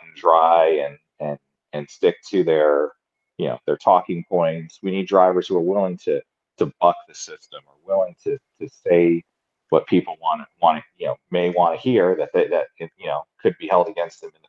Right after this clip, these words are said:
court of law of nascar. So when it comes down to it, ultimately,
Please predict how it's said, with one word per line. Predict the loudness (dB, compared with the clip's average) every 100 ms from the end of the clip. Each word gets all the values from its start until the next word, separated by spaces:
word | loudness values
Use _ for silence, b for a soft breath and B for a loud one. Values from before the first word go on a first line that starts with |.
| _
court | -2 -2
of | -2
law | 0 0 -2 -8 _
of | -16 -6
nascar. | -6 -6 -6 -6 -6 _ _ _ _ _ _ _
So | 0 2
when | 2
it | 0
comes | 0 -2 0
down | 2 4 2
to | 0 -4
it, | -4 -4
ultimately, | -4 -4 -8 -18 -18 -20 -20